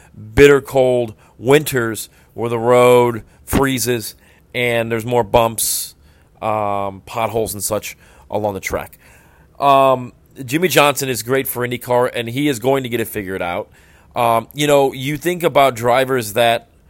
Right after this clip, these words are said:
yeah, you know, Pato O'Ward unloaded this year and has had a great run. But again, all these guys that are young or are rookies or second-year drivers getting it done have experience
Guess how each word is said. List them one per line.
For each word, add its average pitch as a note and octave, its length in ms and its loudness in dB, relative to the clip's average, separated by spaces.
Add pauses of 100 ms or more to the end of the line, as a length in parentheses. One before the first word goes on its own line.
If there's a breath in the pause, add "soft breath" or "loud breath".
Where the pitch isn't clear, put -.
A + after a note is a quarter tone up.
(340 soft breath)
yeah, C#3 400 2
you C3+ 100 -6
know, B2+ 80 -2
Pato D3 280 4
O'Ward C3+ 520 4
unloaded C3 640 2 (760 soft breath)
this C3 320 -2
year C3 320 0 (120)
and B2+ 120 -6
has A2+ 100 -6
had B2 160 2
a A#2 60 -2
great A#2+ 240 0
run. A#2+ 420 -2 (160)
But B2 260 -4
again, C3+ 280 0
all C#3 240 2
these D#3+ 180 -2
guys B2+ 540 0 (340 soft breath)
that A#2 400 0 (680)
are C3+ 180 2
young C#3 520 4
or B2 360 0
are A#2 160 2
rookies C3+ 400 -2
or A2+ 60 -6
second-year B2 360 -6
drivers A#2+ 440 0
getting A#2 180 -8
it A2 140 -12
done D#3+ 360 -2 (380 soft breath)
have D#3 340 0
experience C#3+ 960 -6